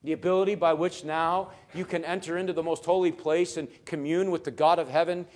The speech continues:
because you have peace with him because of the finished work of Jesus Christ, who preached and preached and preached and preached hope to sinners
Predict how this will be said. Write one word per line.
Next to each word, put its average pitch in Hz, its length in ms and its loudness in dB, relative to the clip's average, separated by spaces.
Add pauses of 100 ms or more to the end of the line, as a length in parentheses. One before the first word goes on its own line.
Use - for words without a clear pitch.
(180)
because 147 260 -6
you 151 80 0
have 139 160 0
peace 190 300 -8
with 151 140 -4
him 160 200 -4
because 147 240 -4
of 143 80 -6
the 131 60 -4
finished 175 360 -6
work 165 200 0
of 139 100 -2
Jesus 156 360 -8
Christ, 160 380 2
who 131 100 -4
preached 175 480 -4
and 123 120 -6
preached 160 440 -4
and 117 120 -10
preached 156 440 -8
and 113 160 -12
preached 147 460 -8
hope 143 420 -4 (420)
to 120 80 -12
sinners 110 760 -10